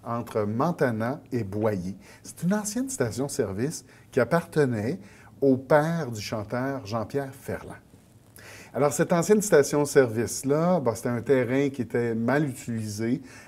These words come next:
Et ce qu'en, ce qu'en a fait l'arrondissement, mais la proposition, ça a été de créer une place, une place publique inondable. Donc, c'était, l'idée, c'est de recevoir les eaux de pluie quand on a des pluies diluviennes,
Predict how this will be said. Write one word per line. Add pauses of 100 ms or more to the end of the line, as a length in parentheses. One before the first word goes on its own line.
Et
ce
qu'en,
ce
qu'en
a
fait
l'arrondissement,
mais
la
proposition,
ça
a
été
de
créer
une
place, (320)
une
place
publique (420)
inondable. (500)
Donc,
c'était, (540)
l'idée,
c'est
de
recevoir (100)
les
eaux
de
pluie
quand
on
a
des
pluies
diluviennes,